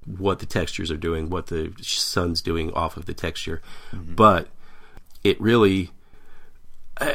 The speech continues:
Speaker 1: it, it, you know, it, it has so much more opportunity now. So, you know, you, you, you basically are putting this thing on a little, <laughs> you know, virtual Lazy Susan and rotating it around for them and flipping it upside down and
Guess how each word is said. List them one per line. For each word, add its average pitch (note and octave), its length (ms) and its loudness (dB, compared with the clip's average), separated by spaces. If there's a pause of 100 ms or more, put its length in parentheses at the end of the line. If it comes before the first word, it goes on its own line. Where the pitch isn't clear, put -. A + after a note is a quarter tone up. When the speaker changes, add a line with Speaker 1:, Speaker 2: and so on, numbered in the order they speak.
Speaker 1:
it, A#2 240 0 (180)
it, B2 140 0
you A#2+ 60 4
know, G#2+ 140 4
it, A#2 300 2
it A2+ 120 2
has A2+ 320 2
so - 400 4
much C3 240 4
more A#2 200 6
opportunity G#2 640 2
now. F2 220 0
So, - 140 0
you G2+ 140 2
know, G#2 80 4
you, G2+ 300 0
you, G2+ 260 0
you G2 140 -2 (160)
basically A#2 420 4
are G2 80 0
putting A2+ 320 4
this A2 160 0
thing G2 320 0 (500)
on G2+ 240 8
a F#2+ 60 6
little, G2+ 320 6 (100)
<laughs> - 100 -10
you G2+ 80 6
know, F#2 180 2 (240)
virtual A2 380 8
Lazy G#2 340 4
Susan A#2+ 440 6 (340)
and E2+ 180 4
rotating G#2 720 8
it G2 80 6
around F#2+ 340 4
for - 160 0
them E2+ 200 4
and E2 120 2
flipping G#2 420 4
it G2 80 4
upside F#2+ 400 0
down F#2+ 360 0
and D#2+ 240 -6